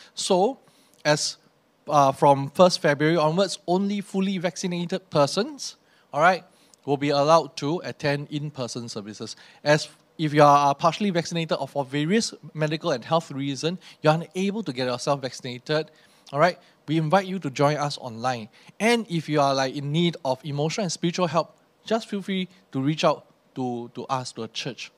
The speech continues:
all right? We are a family, and so we are here to support one another and not say that, "Oh, you cannot come, you, you are, you are outs-, you are outsider," you know. You don't do that, all right? So that's one important thing. So if you are in, in doubt, right, uh,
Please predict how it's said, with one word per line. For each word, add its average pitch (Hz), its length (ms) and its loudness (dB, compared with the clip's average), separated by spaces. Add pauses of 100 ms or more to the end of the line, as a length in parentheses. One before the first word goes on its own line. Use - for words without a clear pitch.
(140)
all 120 80 -6
right? 143 200 0 (300)
We 151 120 4
are 151 160 10
a - 20 2
family, 160 420 2
and 139 160 0
so 160 320 2 (640)
we 131 80 -6
are 127 60 0
here 165 180 -2
to 151 100 -4
support 143 300 -2
one 139 140 2
another 123 320 -2
and 123 100 -2
not 135 140 -4
say 139 140 -4
that, 123 140 -4
"Oh, 170 140 0
you 147 140 0
cannot 165 300 4
come, 156 200 2
you, 135 120 -4
you 135 220 -10
are, 120 360 0
you 120 100 -4
are 123 140 0
outs-, 139 260 -4
you 127 80 -4
are 127 80 -2
outsider," 127 460 -4
you 117 120 -10
know. 117 300 -12 (520)
You 127 120 -8
don't 147 180 0
do 139 140 -4
that, 135 220 -2 (240)
all 117 60 -10
right? 143 200 -4 (560)
So 196 380 4 (640)
that's 190 280 4
one 165 200 2
important 170 440 -2
thing. 220 240 -4 (300)
So 240 260 4
if 170 140 -2
you 180 60 4
are 170 100 6
in, 170 240 -4 (140)
in 165 180 0
doubt, 185 240 6
right, 175 260 2 (460)
uh, 139 240 2